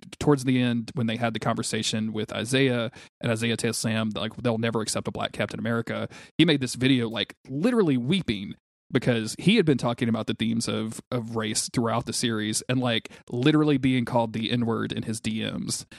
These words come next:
and people telling him that he was grasping at straws, not everything is about race and all this. And he was like, "Fuck all y'all." Like, this is, they are, this is what I've been saying. They are directly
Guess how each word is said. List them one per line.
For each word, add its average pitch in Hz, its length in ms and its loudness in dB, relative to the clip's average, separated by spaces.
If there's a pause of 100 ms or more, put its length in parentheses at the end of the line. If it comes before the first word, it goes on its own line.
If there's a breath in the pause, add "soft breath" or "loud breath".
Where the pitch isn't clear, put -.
(100)
and 117 140 -4
people 123 200 2
telling 120 300 0
him 117 80 0
that 107 120 -4
he 120 80 -2
was 110 140 -6
grasping 135 400 0
at 120 60 0
straws, 123 480 2
not 131 160 0
everything 123 240 0
is 113 100 -4
about 113 160 -4
race 110 220 -4
and 113 80 -6
all 104 120 -6
this. 110 180 -6
And 107 100 -6
he 117 80 -2
was 110 220 -4
like, 107 200 -6
"Fuck - 280 -2 (100)
all 120 240 -2
y'all." - 320 -6 (340 loud breath)
Like, 110 260 -2
this 139 200 4
is, 120 220 0
they 131 260 4
are, 139 140 4 (120)
this 139 240 0
is 143 140 0
what 127 300 4
I've 160 180 2
been 143 140 2
saying. 117 340 0
They 113 80 -2
are 117 100 0
directly 127 840 2